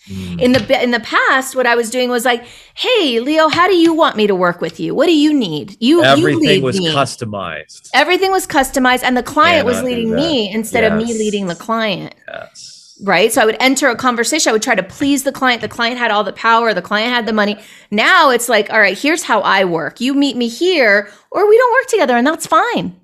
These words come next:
Speaker 1: And, and that's the way it has to be. And it reminds me of a book I was reading about creating a business that's sellable.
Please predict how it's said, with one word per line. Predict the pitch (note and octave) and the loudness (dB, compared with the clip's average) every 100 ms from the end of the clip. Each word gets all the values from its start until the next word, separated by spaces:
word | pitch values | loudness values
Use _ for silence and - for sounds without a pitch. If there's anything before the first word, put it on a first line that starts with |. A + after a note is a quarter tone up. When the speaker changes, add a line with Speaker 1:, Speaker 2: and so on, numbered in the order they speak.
| _ _ _ _ _ - - - - _ _ _ _ | _ _ _ _ _ -20 -20 -20 -20 _ _ _ _
Speaker 1:
And, | B2 A2+ | -4 -2
and | A2 | -2
that's | B2 F3+ | -2 -2
the | - | -2
way | G#3 A#2+ | 0 0
it | |
has | G#2+ B2+ F#3+ | -2 -6 -6
to | - | -8
be. | B2+ A#2 | -4 -4
And | A2 B2+ B2+ | -2 -4 -4
it | B2 | -6
reminds | A2+ A#2+ F3+ - | -8 -8 -10 -10
me | D4 | -10
of | F3+ | -6
a | A#2+ | -6
book | - D#3 E3 | -4 -6 -4
I | |
was | E3+ B2 - | -4 -4 -6
reading | B2+ B2+ C3+ | -4 -4 -4
about | A2+ A2 G#2 | -6 -6 -6
creating | - B2+ B2+ A#2+ | -8 -8 -8 -8
a | |
business | G2 - B2 A#2+ B2+ A#2+ A2+ | -10 -6 -6 -6 -10 -10 -10
that's | - - - | -14 -16 -16
sellable. | - B2+ A#2 A#2+ G2+ A#2+ A#2 | -10 -4 -2 -4 -4 -4 -6